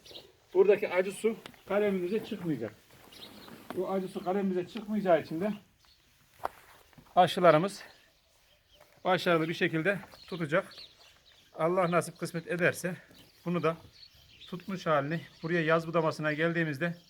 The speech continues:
sizlere tek tek paylaşacağım. Buradaki toprağımızı ne zaman alacağız? Onu da söyleyeyim size arkadaşlar. Sürgünlerimiz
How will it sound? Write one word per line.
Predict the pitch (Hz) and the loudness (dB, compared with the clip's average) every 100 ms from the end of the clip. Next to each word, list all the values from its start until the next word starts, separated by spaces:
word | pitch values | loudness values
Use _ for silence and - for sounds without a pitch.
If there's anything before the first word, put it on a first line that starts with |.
| _ _ _ _ | _ _ _ _
sizlere | - - 175 151 151 143 - | -18 -10 -6 -2 -2 -2 -4
tek | 165 165 | -6 -4
tek | 156 - | -6 0
paylaşacağım. | 160 160 - - 220 - - - _ - - - - | 2 2 0 0 -2 -4 -20 -20 _ -20 -20 -18 -6
Buradaki | 175 196 196 202 | -4 -2 -4 -4
toprağımızı | 202 196 196 202 190 | -6 0 0 0 0
ne | 202 | -2
zaman | 208 202 | 0 2
alacağız? | 175 151 180 185 | 4 4 0 -2
Onu | 190 190 | -2 0
da | 175 | 0
söyleyeyim | 165 151 147 | 0 0 0
size | - 147 | 0 -2
arkadaşlar. | 131 147 143 190 - - _ - - | 0 -2 -2 -4 -6 -20 _ -20 -20
Sürgünlerimiz | - - - 190 190 196 196 196 | -20 -10 -6 -4 -2 0 2 0